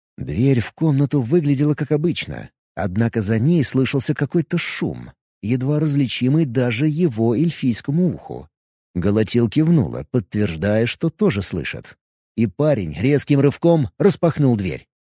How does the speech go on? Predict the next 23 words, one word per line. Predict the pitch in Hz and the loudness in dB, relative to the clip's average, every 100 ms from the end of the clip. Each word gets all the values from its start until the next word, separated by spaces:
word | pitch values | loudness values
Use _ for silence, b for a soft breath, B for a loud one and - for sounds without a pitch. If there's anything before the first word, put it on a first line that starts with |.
| _ _ | _ _
Ласмирил, | - 143 - 143 151 185 95 | 0 2 4 2 4 2 0
стоявшая | - - 175 165 - 156 | -2 0 4 4 4 2
к | 151 | 4
нему | 160 156 | 4 2
спиной | - 147 139 | 2 4 4
у | |
стола, | 117 139 160 160 | 2 4 4 4
вздрогнула | - 90 202 196 147 170 | 2 4 6 6 6 6
и | 180 170 | 6 4
отпрыгнула | 190 - 220 135 127 120 | 4 4 2 4 6 6
от | 156 | 4
него, | 117 76 - | 2 0 -8
словно | - 180 135 185 | 0 2 4 2
ошпаренная. | - 175 80 67 64 64 _ _ - | 2 0 -2 -6 -12 -16 _ _ -2
Резко | 117 151 - 139 | 2 4 4 4
обернулась | 139 135 202 202 - - _ | 6 6 6 6 4 -4 _
и | 208 | 0
побледнела. | 143 170 151 123 92 67 62 73 _ _ _ | 4 4 4 2 -2 -4 -10 -14 _ _ _
Из | 131 123 | 2 6
её | 139 151 | 6 6
руки | 151 135 196 143 | 4 2 4 4
выскользнуло | 110 165 196 - 165 139 170 160 | 4 2 2 2 2 4 4 2
письмо. | 131 143 98 60 | 0 0 -2 -4